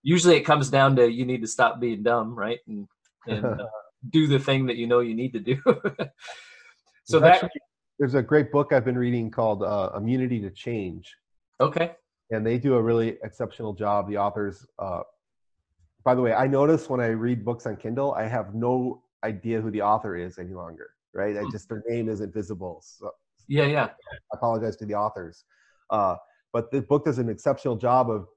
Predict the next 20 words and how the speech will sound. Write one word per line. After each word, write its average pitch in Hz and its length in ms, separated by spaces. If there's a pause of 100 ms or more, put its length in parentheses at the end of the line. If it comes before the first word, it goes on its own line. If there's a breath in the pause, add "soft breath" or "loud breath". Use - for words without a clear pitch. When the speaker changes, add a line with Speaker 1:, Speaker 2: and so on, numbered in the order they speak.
(420)
Speaker 2:
delineating 113 500
between 110 460
two 156 160
types 127 320
of 104 120
change. 101 440
There's 101 240
tactical 135 520
change. 165 520 (380)
Speaker 1:
Okay. 127 340 (140)
Speaker 2:
You 143 180
can 127 100
just 135 200
kinda 143 220
do 131 380
through 113 400
discipline, 117 920 (1000)
uh, 101 160 (220)
habit, 110 640
reinforcement, 107 1200